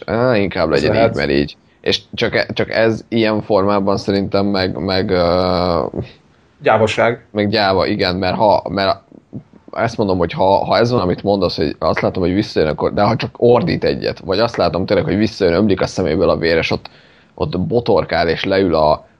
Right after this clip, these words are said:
Speaker 1: az asztalhoz, és az a végekép, hogy ülnek egymással szemben, és ömlik a szeméből a vér, és azt látom, hogy na, oké, most akkor ők megint egy pár, az kurva erős. Ha, ha,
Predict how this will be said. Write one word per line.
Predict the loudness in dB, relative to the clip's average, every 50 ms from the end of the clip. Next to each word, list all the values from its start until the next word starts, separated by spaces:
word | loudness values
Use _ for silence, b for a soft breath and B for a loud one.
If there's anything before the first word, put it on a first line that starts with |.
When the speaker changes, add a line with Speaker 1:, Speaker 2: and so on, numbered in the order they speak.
| b -12
Speaker 1:
az | -6 -2
asztalhoz, | -2 -2 -2 -2 -2 -2 0 0 0 -2
és | -2 -2 -2
az | -2 0
a | 0 0
végekép, | 0 0 0 0 0 -2 -2 -4 -4
hogy | -4 -2 0
ülnek | 2 2 2 2 0
egymással | -2 -2 0 0 -2 -2 -2 -4 -4 -4
szemben, | -4 -4 -4 -2 0 0 0
és | 0 2
ömlik | 0 0 2 0 0 0
a | 0 0 -2 -2 -4
szeméből | -8 -6 -4 -2 0 0 0 0 0 0
a | 0 0
vér, | 0 -2 0 0 0 0
és | 0 -2
azt | -4 -6 -4
látom, | -2 -2 -2 -2 -2 -4
hogy | -4 -2
na, | 0 0 0 0 b b b b b b
oké, | -8 -6 -6 -2 0 2 2
most | 2 2 0 -2 -4
akkor | -4 -2 0 0 0
ők | 0 0
megint | -2 -2 -2 -2 -2
egy | -4 -4 -2
pár, | -2 0 2 2 2 0
az | -2 -4 -6 -6
kurva | -6 -4 -4 -2 0 0 2 2
erős. | 2 4 4 4 2 2 0 -4 b b b b b b b b b b b _ _ _ _ _ _ _
Ha, | -2 2 2 4 4 2 0 -2 -2
ha, | 0 2 2 4 4 4 4 2 0